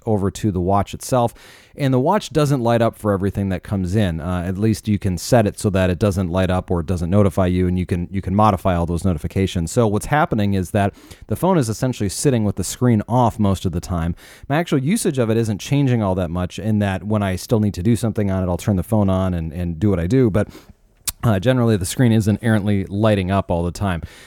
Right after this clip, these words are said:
Uh, speaking of the screen, uh, one of the things that I turned off pretty quickly after I got it with the watch was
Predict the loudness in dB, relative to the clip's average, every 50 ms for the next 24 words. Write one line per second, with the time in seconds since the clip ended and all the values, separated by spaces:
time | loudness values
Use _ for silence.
0 | -20 -20 -20 _ -2 0 0 0 0 0 -2 -2 0 2 2 2 2 2 2 0
1 | 0 -2 -6 -4 -2 -2 0 0 0 0 0 -2 -2 -2 0 0 0 0 0 0
2 | 0 0 -2 -2 -2 -2 -2 0 0 0 0 0 -2 -2 -4 -4 -2 -2 0 0
3 | 0 0 0 -2 -2 -4 -6 -4 -2 -2 -2 -2 -4 -4 -4 -4 -2 0 0 0
4 | 2 0 0 0 0 0 0 0 0 0 0 0 0 -2 -4 -4 -2 -2 -2 0
5 | 0 0 0 0 -2 -4 -6 -4 -2 0 2 0 0